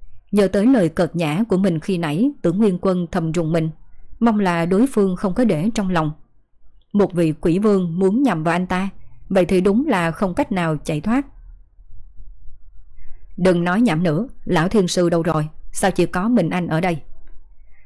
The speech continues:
Từ Thanh hỏi. "Ông ấy bảo tôi đi ra ngoài tìm cậu, nói với cậu vào trong gặp mặt. Tình cờ là tôi vừa ra thì cậu cũng tới." Một mình vào trong đó không an toàn cho lắm.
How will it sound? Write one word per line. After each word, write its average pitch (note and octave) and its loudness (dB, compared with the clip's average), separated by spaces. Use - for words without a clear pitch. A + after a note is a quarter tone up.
Từ F#3+ 4
Thanh G3+ 0
hỏi. F3 -4
"Ông D#3+ 0
ấy F3+ 2
bảo E3+ 0
tôi F3+ 2
đi F3+ 2
ra F#3 -2
ngoài E3+ 0
tìm D#3+ 0
cậu, D#3 -2
nói G3 0
với C#4 2
cậu D#3+ 0
vào E3+ 2
trong F3+ -2
gặp E3 -4
mặt. D#3 -2
Tình E3 2
cờ E3 2
là F#3 0
tôi G3+ 2
vừa F3+ 4
ra F#3+ 0
thì F3 2
cậu D#3 -2
cũng F3+ 0
tới." C4+ 2
Một G3 2
mình E3+ 2
vào E3+ 0
trong F#3 -4
đó F#3+ -2
không F#3 0
an F3 -4
toàn D#3+ -2
cho F3+ -2
lắm. F3 0